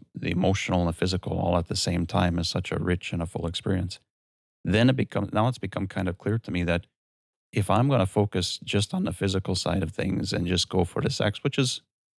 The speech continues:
y-, you know, if you're going for premarital sex where you have that, you don't have that commitment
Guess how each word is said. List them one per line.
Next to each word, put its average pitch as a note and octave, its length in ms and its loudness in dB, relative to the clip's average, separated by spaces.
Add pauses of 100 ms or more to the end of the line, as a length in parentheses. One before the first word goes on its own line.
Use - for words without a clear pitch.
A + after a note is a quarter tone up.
(120)
y-, - 200 -6
you F2+ 60 -4
know, E2+ 100 0
if D#2+ 80 -6
you're G2+ 100 2
going G2 200 4
for F2+ 140 0
premarital F#2 680 2 (140)
sex - 400 -2
where - 100 -4
you F2+ 100 0
have F2+ 180 0
that, F2+ 200 -2 (100)
you F#2 100 0
don't F#2 160 0
have F2 220 0
that F3 200 -2
commitment G2 460 -2